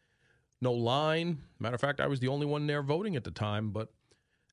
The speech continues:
as I was leaving, there were people coming in, so it's good to see. I don't know how many, uh, were before me. Usually, we used to get those slips that said what number you were voting that day. We don't get those anymore, but I did get my sticker.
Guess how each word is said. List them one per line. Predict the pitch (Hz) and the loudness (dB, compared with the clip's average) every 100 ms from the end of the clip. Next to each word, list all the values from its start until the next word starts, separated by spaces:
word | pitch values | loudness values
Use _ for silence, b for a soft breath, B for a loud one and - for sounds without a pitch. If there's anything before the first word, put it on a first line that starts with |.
| - | -8
as | 131 | -2
I | 135 | 0
was | 135 127 | -2 -2
leaving, | 127 117 120 | -2 0 0
there | 120 | 0
were | 110 | 0
people | 117 110 104 | -2 -4 -4
coming | 117 107 | -2 0
in, | 101 101 | 0 -2
so | 95 110 | -2 -2
it's | 104 104 | -4 -2
good | - 143 | -2 0
to | 139 | -2
see. | - 147 156 - _ _ _ _ _ _ _ _ _ _ - | 0 -2 -2 -8 _ _ _ _ _ _ _ _ _ _ -6
I | 110 | -4
don't | 113 | -2
know | 113 110 | -2 -2
how | 107 113 | -2 -2
many, | 110 113 113 110 | -2 -2 -2 -2
uh, | 107 101 - | -2 -4 -4
were | 131 | -2
before | 113 110 127 | -2 0 -2
me. | 117 | 0
Usually, | 123 131 208 233 143 | -2 -2 -4 -4 -2
we | 117 | -2
used | 151 160 | -2 -4
to | |
get | 131 120 | -4 0
those | 101 87 | 0 -2
slips | - 127 123 - | -4 -2 -2 -4
that | - 101 | -6 -6
said | - 107 | -2 -2
what | 104 104 | -2 -2
number | 110 113 104 | -2 0 -2
you | 95 | -2
were | 95 101 | -2 -2
voting | 92 104 101 92 | -2 -2 -2 -4
that | 87 85 | -8 -6
day. | 90 87 b b b b b b b - | -8 -8 b b b b b b b -10
We | |
don't | 214 | -6
get | 185 175 | -4 0
those | 104 92 | 0 0
anymore, | 90 87 87 | -2 -4 -2
but | 95 | -2
I | 90 | 0
did | 370 | 0
get | - - | 0 0
my | 160 | 0
sticker. | - 151 - 120 | 2 0 2 -2